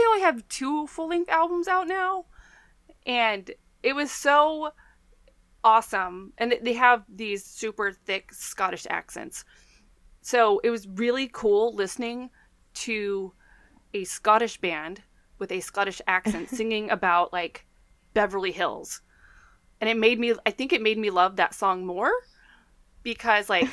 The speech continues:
Speaker 2: <laughs>
Speaker 1: I, I felt like they were actually hopeful that one day they would actually be in Beverly Hills, you know?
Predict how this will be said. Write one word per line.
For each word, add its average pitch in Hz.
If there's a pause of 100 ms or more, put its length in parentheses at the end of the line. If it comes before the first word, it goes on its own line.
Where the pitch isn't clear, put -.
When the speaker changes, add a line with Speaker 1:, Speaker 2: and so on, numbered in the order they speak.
(240)
Speaker 2:
<laughs> -
Speaker 1:
I, 233
I 226
felt 240
like 214
they 226
were 214
actually 196
hopeful 202
that 180
one 185
day 185
they 185
would 180
actually 180
be 180
in 175
Beverly 160
Hills, - (160)
you 202
know? 196